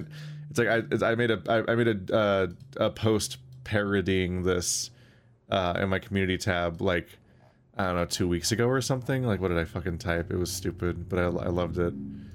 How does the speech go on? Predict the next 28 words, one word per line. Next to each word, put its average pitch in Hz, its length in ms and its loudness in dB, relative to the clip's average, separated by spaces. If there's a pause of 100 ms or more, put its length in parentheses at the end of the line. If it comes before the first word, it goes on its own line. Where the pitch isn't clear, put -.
(400)
It's - 120 -6
like, 98 220 -2
oh 107 80 2
yeah, 92 180 2 (420)
Fallout 120 400 0
New 113 140 4
Vegas 95 380 2
veteran. 87 480 0 (200)
"As 202 220 2
you 196 80 2
can 147 100 4
see 113 280 4
in 135 80 2
my 98 160 0
spreadsheet 104 560 0
I've 87 140 2
built 104 200 2
over 95 180 0
a 95 40 0
dozen 90 280 0
playthroughs, 107 460 2
the 123 140 2
optimum 160 500 0
New 165 180 4
Play-, - 220 6
Vegas 123 500 4
experience 110 640 2
is," 127 440 2